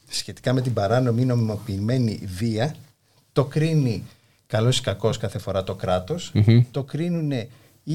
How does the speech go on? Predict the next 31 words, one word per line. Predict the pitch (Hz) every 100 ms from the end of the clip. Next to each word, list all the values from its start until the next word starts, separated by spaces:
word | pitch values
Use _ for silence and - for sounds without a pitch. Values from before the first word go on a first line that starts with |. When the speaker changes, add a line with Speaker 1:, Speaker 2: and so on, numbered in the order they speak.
| 196
Speaker 1:
ίδιοι | 185 151
οι |
πολίτες, | - 101 104 95 -
αν | 120 110
δέχονται | 117 151 123 98 104 -
ή | 165 170
όχι | 185 - -
το | -
τι | - 131 131
ορίζει | 107 98 90 85
το | 95
κράτος | 92 90 90 87
ως | 92
νομιμοποιημένη, | 87 92 90 90 90 92 95 87 90 - _ _ _ -
ε, | 92 90 73 -
ή | - 107 95 85 - - _ -
παράνομη | 92 92 95 90 90 85
βία, | 90 127 240 -
και | -
σε | 156 -
κάθε | - 190 185
περίπτωση | 156 160 190 190 -
και | - 175
η | 160
ιστορία | 147 - 131 127 170 214 214 - _ _ _ -
εκ | 160 -
του | 156
αποτελέσματος | 151 156 156 196 202 196 190
που | -
θα | -
φέρει. | 165 143 107 90